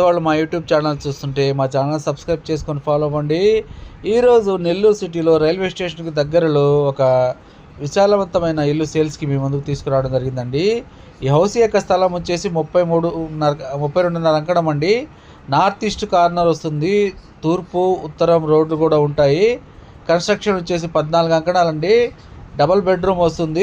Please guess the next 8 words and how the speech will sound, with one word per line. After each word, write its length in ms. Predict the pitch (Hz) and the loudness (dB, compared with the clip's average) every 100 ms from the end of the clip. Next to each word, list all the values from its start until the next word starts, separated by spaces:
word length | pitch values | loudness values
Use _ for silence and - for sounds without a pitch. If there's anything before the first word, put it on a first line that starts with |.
| 226 | 2
ఇప్పుడైతే 380 | 196 165 165 170 | 2 0 2 2
మనం 160 | 165 160 156 | 0 2 0
మెయిన్ 220 | 151 160 165 | 0 0 2
డోర్ 160 | 165 156 | 2 2
తీసుకొని 300 | 151 - 147 | -2 -4 0
లోపలికైతే 400 | 143 147 151 151 151 | 2 0 -2 -2 -2
ఎంటర్ 160 | 139 147 | -2 -2
అయిపోయాము. 440 | 143 139 131 156 | 2 2 2 0